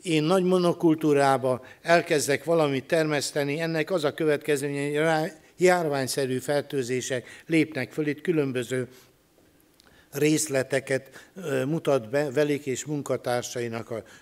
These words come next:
csapata. Már nyolcvankettőben megjelent ez a könyv, és erre pedig azért hívom föl a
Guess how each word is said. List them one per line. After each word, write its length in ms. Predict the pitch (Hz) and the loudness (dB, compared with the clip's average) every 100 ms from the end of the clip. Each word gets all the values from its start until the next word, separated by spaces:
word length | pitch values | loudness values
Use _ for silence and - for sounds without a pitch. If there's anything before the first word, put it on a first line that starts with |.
| _ | _
csapata. 640 | - 160 165 160 170 165 - - _ 147 185 - - | -2 0 0 0 2 0 -2 -20 _ -12 -12 -12 -10
Már 240 | 135 139 | -2 0
nyolcvankettőben 1000 | 143 175 170 139 131 156 151 143 127 123 | 2 2 2 2 0 0 0 -2 -2 -2
megjelent 540 | 123 131 120 123 117 120 | -2 -2 -2 -2 -4 -6
ez 140 | 113 | -6
a 120 | 110 | -6
könyv, 300 | - 160 165 - - | -4 -4 -4 -10 -16
és 180 | 147 127 | -8 -2
erre 240 | 180 170 | 2 4
pedig 340 | 156 135 131 135 | 2 0 0 2
azért 320 | 185 165 135 | 2 2 0
hívom 400 | 135 120 120 117 | 0 -2 -4 -6
föl 180 | 143 | -4
a 100 | 120 | -4